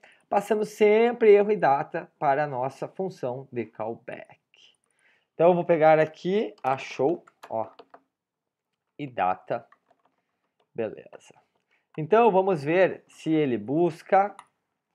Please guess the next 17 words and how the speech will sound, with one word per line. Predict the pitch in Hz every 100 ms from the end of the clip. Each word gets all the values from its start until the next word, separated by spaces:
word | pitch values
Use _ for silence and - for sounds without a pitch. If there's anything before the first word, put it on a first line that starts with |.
| _ _ -
aqui, | 101 101 _ _ 147 160
ó, | 107 87 _
meu | 107 104 101
app | 104 -
J | 117 135 175 151
S, | 131 156 - _ _ _ _ _ _ _ _ _
tá? | 104 110
Então, | 117 101
vou | 98
comentar | - 120 135 156 - 139
aqui | 156 156 - 220 - - _ _ _
e | 165
vamos | 156 170 175
fazer | 160 156 175
uma | 185
query, | 202 151 131 113 107
então. | - 110 -